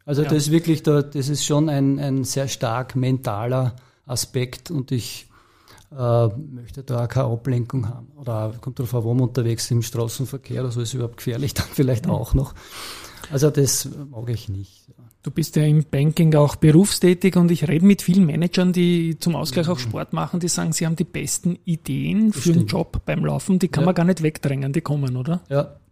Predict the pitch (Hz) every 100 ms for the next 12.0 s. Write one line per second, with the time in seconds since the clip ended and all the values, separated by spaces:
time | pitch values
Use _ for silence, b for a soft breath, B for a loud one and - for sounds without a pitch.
0 | _ 143 - 170 - 175 135 151 - 143
1 | 127 127 123 127 - - 127 139 - 107
2 | 104 127 131 139 135 127 127 - 131 131
3 | 131 127 131 120 135 117 - 143 - 123
4 | 131 - 131 127 127 120 131 131 127 127
5 | - 139 - B B B - 127 135 -
6 | - - _ 127 - - 175 - 131 143
7 | - 143 143 143 139 131 135 135 127 127
8 | - 117 143 110 123 123 123 - _ _
9 | 170 180 135 139 135 - 139 127 - 147
10 | 147 123 - 151 139 135 135 135 - _
11 | _ _ _ _ _ 139 131 131 131 139